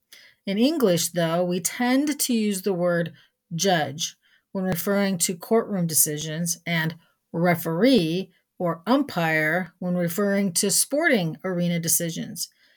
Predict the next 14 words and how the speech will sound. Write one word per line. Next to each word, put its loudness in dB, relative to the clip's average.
In 0
Spanish, 2
the 0
word 0
juez 6
is 0
typically 0
used -2
to -4
refer 0
to -4
the -6
courtroom -2
judge, 2